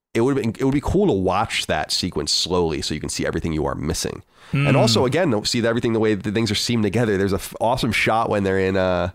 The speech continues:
Speaker 1: Syria, and it looks awesome, but it's, like, of the night sky with, like, the turrets, but there's a turret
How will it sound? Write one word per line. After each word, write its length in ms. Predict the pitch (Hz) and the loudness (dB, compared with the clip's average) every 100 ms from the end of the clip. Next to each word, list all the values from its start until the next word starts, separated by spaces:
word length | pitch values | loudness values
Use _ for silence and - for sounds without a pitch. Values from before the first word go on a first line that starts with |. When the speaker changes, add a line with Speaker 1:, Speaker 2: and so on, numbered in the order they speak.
| - - - - | -10 -20 -14 -8
Speaker 1:
Syria, 760 | - - 131 131 113 101 92 - - _ _ _ _ _ - | -4 0 2 4 4 4 2 -2 -16 _ _ _ _ _ -2
and 100 | 127 | 0
it 40 | |
looks 200 | 143 151 - | 0 0 0
awesome, 680 | 147 254 - 120 104 104 - | 0 2 2 2 0 -2 -2
but 220 | 127 - - | -4 -4 -2
it's, 180 | 127 | 0
like, 120 | 139 117 | 0 0
of 80 | |
the 80 | 110 | 0
night 240 | 110 123 - | 2 0 0
sky 320 | - 113 113 | 0 2 2
with, 100 | 110 | 2
like, 120 | 104 | 0
the 60 | 98 | -2
turrets, 440 | - 117 143 - | -2 0 0 -2
but 160 | - 117 | -2 0
there's 160 | 107 | 0
a 80 | 98 | 0
turret 500 | - 135 151 110 | -2 0 2 2